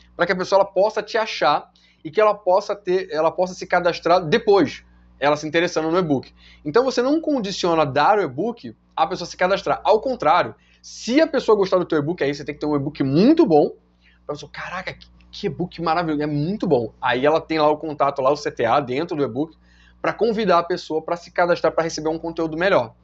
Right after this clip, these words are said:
Então, assim, você, você tá muito mais propenso a trabalhar o seu conteúdo pra aumentar o nível de conversão e a qualidade daquilo que você entrega. Então, sempre pensa na maior vantagem pro teu prospecto, pro teu seguidor,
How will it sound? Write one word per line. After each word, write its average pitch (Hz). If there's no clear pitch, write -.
Então, 208
assim, 185
você, 143
você 151
tá 156
muito 220
mais 185
propenso 202
a 139
trabalhar 190
o 247
seu 196
conteúdo 156
pra 170
aumentar 170
o 156
nível 160
de 175
conversão 170
e 202
a 196
qualidade 196
daquilo 151
que 127
você 131
entrega. 110
Então, 175
sempre 226
pensa 165
na 139
maior 147
vantagem 160
pro 165
teu 143
prospecto, 160
pro 117
teu 127
seguidor, 151